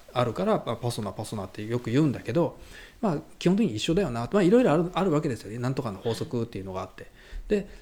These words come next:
ただ、これもちょっと十年ぐらい前になってくるんだけど、ただ、インターネットが登場してから、これらの法則に僕は追加項目が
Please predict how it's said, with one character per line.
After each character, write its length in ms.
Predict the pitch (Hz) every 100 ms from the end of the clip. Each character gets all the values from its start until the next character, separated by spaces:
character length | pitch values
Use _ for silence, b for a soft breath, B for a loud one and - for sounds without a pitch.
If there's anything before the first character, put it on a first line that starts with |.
| B
た 140 | 226
だ、 320 | 214 214 123 - - - 208
こ 80 | 226
れ 80 |
も 80 | 214
ち 100 | 202
ょ 20 | 220
っ 20 |
と 100 | 151
十 220 | 135 170
年 160 | 165 160
ぐ 40 |
ら 80 | 139
い 40 |
前 160 | 117 123
に 40 |
な 100 | 117
っ 20 |
て 100 | 123
く 80 | 123
る 80 | 117
ん 40 | 101
だ 80 |
け 80 | 113
ど、 160 | 160 127
た 120 | 190
だ、 140 | 190 - B -
イ 140 | 190
ン 80 | 233
タ 160 | 233 240
ー 80 |
ネ 100 | 254
ッ 80 | 269
ト 140 | 269 190
が 100 | 131
登 280 | 156 160 160
場 160 | 160
し 60 | 151
て 80 | 175
か 100 | 127
ら、 280 | 135 104 B B -
こ 100 | 196
れ 100 | 254
ら 100 | 247
の 100 | 147
法 200 | 143 147
則 540 | 147 135 143 143 139
に 240 | 156 156 107
僕 120 | 175
は 80 | 170
追 280 | - 165 196
加 140 | 214
項 240 | 208 269 285
目 260 | 247 -
が 280 | 123 110 -